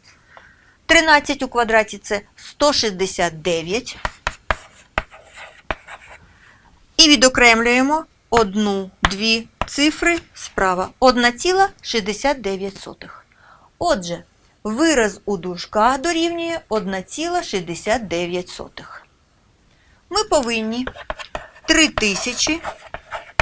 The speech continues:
помножити на одну цілу шістдесят дев'ять сотих, що дорівнює.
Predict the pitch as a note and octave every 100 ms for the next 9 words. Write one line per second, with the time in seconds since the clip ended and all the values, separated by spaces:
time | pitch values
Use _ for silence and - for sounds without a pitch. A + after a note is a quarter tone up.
0 | - D4 C4 A#3+ A3+ A3 - G#3+ G3+ F#3
1 | F#3+ F#3 - E4+ F4+ F4 G#3 F3+ F3+ -
2 | G#3+ F#3+ G3 F#3+ F3+ - - - F3 -
3 | - E4 D#4 G#3+ F3+ D#3+ F3+ G#3+ C#4+